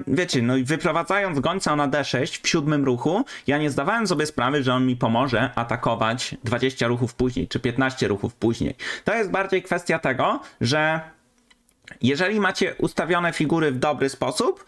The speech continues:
no to bardzo często dzięki temu będziecie po prostu wygrywać partię. Więc teraz ja to biję,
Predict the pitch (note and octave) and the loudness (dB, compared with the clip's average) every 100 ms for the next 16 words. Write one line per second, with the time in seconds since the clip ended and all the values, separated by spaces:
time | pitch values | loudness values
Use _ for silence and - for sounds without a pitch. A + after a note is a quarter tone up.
0 | - - G#3 C4 A#3 A3+ A#3 G#3 G#3 A3 | -20 -4 0 0 0 -2 -2 -2 0 0
1 | G#3+ G#3 G#3+ F#3 G3 F#3 E3+ D#3+ F#3+ G3+ | 0 0 0 0 0 0 0 0 0 0
2 | D3+ A2+ A#2 - E3+ F3+ - _ _ _ | -2 -2 -2 0 0 -2 -10 _ _ _
3 | - - _ _ - - - B2 B2+ A#2 | -8 -8 _ _ -20 -8 0 0 2 -2
4 | B2+ - E3 - - - _ - A#2 A#2+ | -2 -4 -4 -6 -14 -16 _ -4 -2 0
5 | E3 D3 - C3+ B2+ - G#2+ D3+ E3+ | -2 -2 0 0 0 0 0 2 0